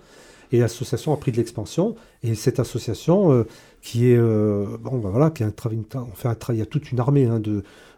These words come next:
de, de volontaires, de, de, d'ailleurs de bénévoles, mais aussi d'employés. Et le matin, c'est ch-, c'est, euh, on est, euh, qui, qui travaille énormément dans les ch-, les chargés d'insertion, chargés de l'emploi,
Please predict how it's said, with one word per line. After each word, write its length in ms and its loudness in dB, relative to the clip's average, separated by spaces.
de, 480 0
de 100 -4
volontaires, 1000 4
de, 460 2
de, 140 -2
d'ailleurs 300 0
de 40 -8
bénévoles, 480 2
mais 120 -2
aussi 260 -4
d'employés. 560 2
Et 160 4
le 220 10
matin, 400 6
c'est 160 -6
ch-, 260 -12
c'est, 280 0
euh, 180 0
on 160 -2
est, 160 0
euh, 380 0
qui, 100 -10
qui 160 -10
travaille 380 -2
énormément 480 6
dans 140 0
les 240 4
ch-, 160 -6
les 200 0
chargés 300 -4
d'insertion, 580 -4
chargés 300 0
de 60 0
l'emploi, 420 2